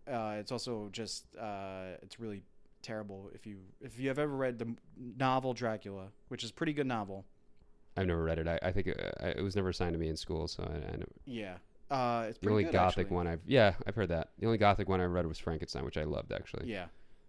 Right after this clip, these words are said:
Speaker 1: And, uh, there's parts of it that are, uh, very, uh, uh, what's the word I'm looking for?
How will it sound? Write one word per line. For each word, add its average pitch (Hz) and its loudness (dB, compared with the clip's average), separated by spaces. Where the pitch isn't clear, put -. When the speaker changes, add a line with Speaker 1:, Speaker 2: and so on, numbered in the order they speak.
Speaker 1:
And, 143 -2
uh, 139 -2
there's 139 -2
parts 131 -2
of 240 -2
it 151 -2
that 120 -2
are, 104 -4
uh, 110 -4
very, 123 -4
uh, 101 -6
uh, 110 -12
what's 113 -16
the 113 -12
word 101 -8
I'm 92 -10
looking 95 -14
for? 85 -12